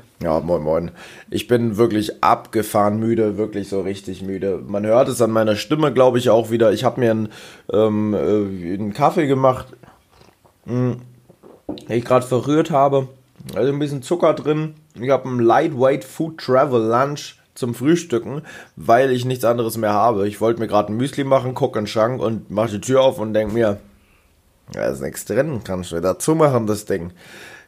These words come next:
Dann hab ich in den Kühlschrank geguckt, da hab ich zwar was, aber ich hab kaum noch Brot. Ich hab halt jetzt nicht mehr viel eingekauft, weil's halt einfach für mich jetzt, äh,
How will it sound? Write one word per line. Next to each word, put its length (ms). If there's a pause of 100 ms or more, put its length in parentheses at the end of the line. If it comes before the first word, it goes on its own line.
(140)
Dann 160
hab 120
ich 60
in 80
den 60
Kühlschrank 380
geguckt, 440
da 100
hab 140
ich 120
zwar 220
was, 220
aber 160
ich 100
hab 160
kaum 240
noch 220
Brot. 400 (280)
Ich 140
hab 140
halt 160
jetzt 100
nicht 120
mehr 100
viel 160
eingekauft, 680
weil's 360
halt 160
einfach 400
für 100
mich 240
jetzt, 260 (1500)
äh, 1000